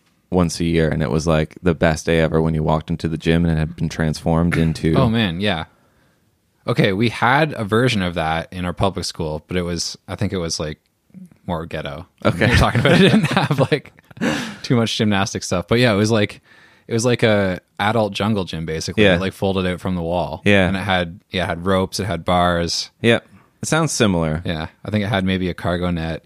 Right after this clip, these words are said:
Speaker 2: even.
Speaker 1: Yeah. And, and then there was, like, an area for, like, tumbling and stuff. And then we had, um, we had one thing, I don't know what it was for,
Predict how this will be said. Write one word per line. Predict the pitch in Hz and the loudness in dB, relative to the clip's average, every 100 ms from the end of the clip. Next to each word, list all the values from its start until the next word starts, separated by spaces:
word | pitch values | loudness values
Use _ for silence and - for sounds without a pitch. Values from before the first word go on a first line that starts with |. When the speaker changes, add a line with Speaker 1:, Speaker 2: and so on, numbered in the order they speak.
| - | -14
Speaker 2:
even. | 82 80 98 _ _ | -10 -10 -10 _ _
Speaker 1:
Yeah. | 104 95 78 - _ _ - | 2 4 4 -2 _ _ -2
And, | 101 95 - | 0 0 -2
and | 95 101 | 0 2
then | 107 107 73 | 2 2 0
there | 101 | 0
was, | 98 101 | 0 0
like, | 95 | -2
an | 92 90 90 | 0 0 2
area | 92 95 92 92 85 _ _ | 2 2 2 2 -2 _ _
for, | - - 90 | -8 0 2
like, | 85 82 78 _ _ - | 2 0 -2 _ _ -4
tumbling | 90 82 85 82 | 0 2 2 0
and | 82 | -2
stuff. | - 82 82 | 0 -2 0
And | 82 | -2
then | 80 | 0
we | 85 87 | 0 0
had, | 92 90 | 2 2
um, | 85 80 80 80 _ - - | 0 0 -2 -6 _ -20 -4
we | 98 | -2
had | 113 117 - _ _ | 0 -2 -4 _ _
one | - 107 127 | -2 0 0
thing, | 151 113 | -2 0
I | 123 | 0
don't | 170 | 0
know | 165 | 0
what | 120 110 | 2 2
it | 95 | 2
was | 92 85 - - _ _ _ _ _ _ | 0 -2 -4 -12 _ _ _ _ _ _
for, | - - 98 90 82 78 76 | -14 0 2 4 2 0 -6